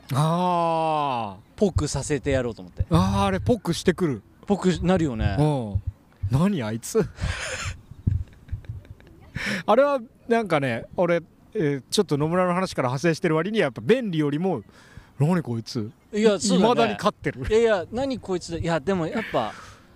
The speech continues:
Speaker 2: 俺最後までやっぱ、最後っていうか、コロンとかセミコロンも俺よく分かんなかったな。
Speaker 1: あー、はいはいはい。
Speaker 2: 使い勝手が。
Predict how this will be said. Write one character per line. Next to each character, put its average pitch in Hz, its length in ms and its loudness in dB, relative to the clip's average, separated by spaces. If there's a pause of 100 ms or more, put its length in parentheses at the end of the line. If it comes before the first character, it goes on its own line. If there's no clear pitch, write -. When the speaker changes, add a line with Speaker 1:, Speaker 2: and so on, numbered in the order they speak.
(240)
Speaker 2:
俺 175 100 2
最 330 320 -4
後 190 80 -6
ま 156 80 -2
で 139 60 0
や 139 40 0
っ - 40 -2
ぱ、 110 240 -6 (160)
最 233 180 -6
後 180 100 -2
っ - 40 -16
て - 80 -12
い - 20 -10
う - 20 -12
か、 101 100 -14 (240)
コ 311 160 0
ロ 285 160 0
ン 151 100 -4
と 247 100 -8
か 104 120 -10
セ - 180 -8
ミ 202 140 -4
コ 220 140 -2
ロ 190 100 0
ン 131 100 -4
も 110 240 -10
俺 113 160 -6
よ 131 140 -2
く 117 120 -8
分 107 120 -4
か 135 120 -2
ん 120 40 -6
な 101 60 -6
か 87 60 -12
っ 90 100 -16
た 82 80 -14
な。 - 160 -16
Speaker 1:
あ 143 600 2
ー、 - 20 0
は 139 120 4
い 127 60 -2
は 156 180 0
い - 20 2
は 151 60 2
い。 - 20 0
Speaker 2:
使 139 120 -2
い 104 40 -6
勝 156 240 -2 (380)
手 120 120 -2
が。 95 220 -6